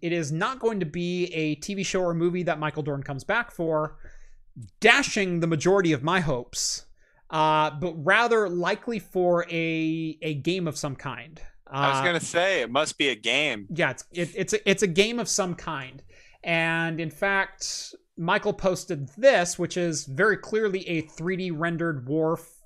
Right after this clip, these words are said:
Speaker 1: on Scramble Vision. Uh, something, something, this is the U S S Cheerio or whatever the, the heck it is. Uh, obviously video game-like,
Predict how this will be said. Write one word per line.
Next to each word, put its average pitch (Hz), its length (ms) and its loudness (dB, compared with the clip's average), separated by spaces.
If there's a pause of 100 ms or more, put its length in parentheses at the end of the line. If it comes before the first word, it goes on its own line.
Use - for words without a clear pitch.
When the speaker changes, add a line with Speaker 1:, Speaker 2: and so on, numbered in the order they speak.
(160)
Speaker 1:
on 151 240 -4
Scramble 165 400 -2
Vision. 139 380 -6 (560)
Uh, 147 640 2
something, 190 460 -4
something, 175 400 -2
this 165 180 -2
is 147 120 -4
the 160 100 -2
U 170 240 4
S 160 240 0
S - 720 -2 (1300)
Cheerio 160 580 6
or 156 160 2
whatever 147 320 -2
the, 147 220 -2 (260)
the 165 120 -6
heck 151 180 -6
it 143 80 -6
is. 143 180 -6 (480)
Uh, 151 440 4 (1300)
obviously 220 580 2
video 165 320 2
game-like, 139 1200 -4